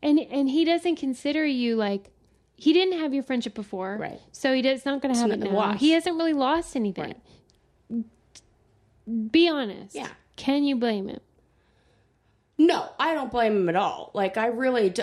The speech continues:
Speaker 2: I
Speaker 1: But it
Speaker 2: think
Speaker 1: hurts.
Speaker 2: it hurts.
Speaker 1: Yeah.
Speaker 2: It hurts. And, and look, I really don't. Like, I get why he did what I, he did. I just wish that he were more of a m-, fucking man about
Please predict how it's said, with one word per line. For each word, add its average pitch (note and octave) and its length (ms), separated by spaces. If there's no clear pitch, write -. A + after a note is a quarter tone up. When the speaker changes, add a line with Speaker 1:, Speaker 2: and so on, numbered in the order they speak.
Speaker 2:
I G#3 80
Speaker 1:
But C#4 140
it C#4 80
Speaker 2:
think C4 120
Speaker 1:
hurts. G#3+ 400
Speaker 2:
it B3 120
hurts. B3 360
Speaker 1:
Yeah. A3 220
Speaker 2:
It C4 140
hurts. D#4+ 440
And, A3+ 300
and A3+ 180
look, C#4 160
I A#3 180
really A#3+ 240
don't. F3 440
Like, F3 180
I A3 220
get F3 340
why D#3 180
he D#3 160
did D3+ 160
what D3+ 100
I, C3+ 200
he D3+ 160
did. D#3+ 380
I A3 140
just B3+ 240
wish G3+ 440
that - 160
he F#3+ 180
were F3 120
more E3+ 280
of D#3 140
a - 20
m-, C#3 260
fucking D3 540
man E3 260
about F2+ 280